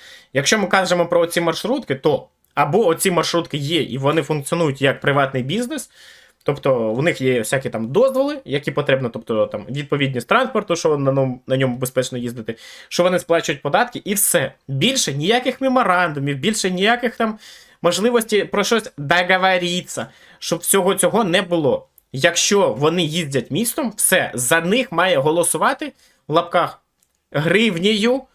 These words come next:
споживач. От споживачу подобається, все, він користується, не подобається, не користується. А оці меморандуми, ну, це лайно, держава не має лізти в приватний бізнес.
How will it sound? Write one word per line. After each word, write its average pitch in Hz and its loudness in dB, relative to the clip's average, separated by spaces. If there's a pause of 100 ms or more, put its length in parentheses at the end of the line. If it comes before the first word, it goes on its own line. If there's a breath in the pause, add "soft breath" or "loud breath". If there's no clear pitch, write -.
(680)
споживач. 185 -2 (320)
От 147 -4
споживачу 208 0
подобається, 202 0 (100)
все, 170 0 (240 soft breath)
він 220 2
користується, 196 0
не 180 2
подобається, 254 2
не 170 2
користується. 117 -6 (500 loud breath)
А 170 2
оці 220 2
меморандуми, 226 0 (240)
ну, 165 -2
це 180 0
лайно, 170 2
держава 180 2
не 170 0
має 175 2
лізти 180 -4
в - -12
приватний 147 -2
бізнес. 113 -10